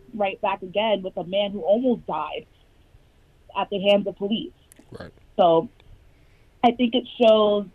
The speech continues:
Speaker 1: a lot of progress, um, on the front of sports and the way that their voices are heard and translated and what they can do, 'cause now you have the N B A sh-, changing their arenas into voting stations and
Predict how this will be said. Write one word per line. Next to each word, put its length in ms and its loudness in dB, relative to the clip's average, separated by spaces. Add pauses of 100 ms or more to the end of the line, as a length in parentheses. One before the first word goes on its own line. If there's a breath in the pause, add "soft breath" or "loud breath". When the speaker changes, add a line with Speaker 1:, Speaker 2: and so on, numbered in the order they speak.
(120)
Speaker 1:
a 80 6
lot 240 2
of 140 -2
progress, 480 0 (360)
um, 560 -6
on 160 -2
the 80 -2
front 280 -4
of 180 -6
sports 400 0
and 140 -6
the 40 -2
way 220 0
that 320 0 (100)
their 240 2
voices 540 0 (140)
are 180 2
heard 360 2
and 320 -4
translated 680 2 (320 loud breath)
and 140 2
what 180 2
they 120 4
can 220 2
do, 280 4
'cause 220 0
now 520 2 (220 soft breath)
you 120 4
have 160 4
the 160 -4
N 140 0
B 140 0
A 160 2
sh-, 220 -6 (220)
changing 480 -4
their 300 4
arenas 380 0
into 280 -6
voting 460 4
stations 560 -2
and 220 2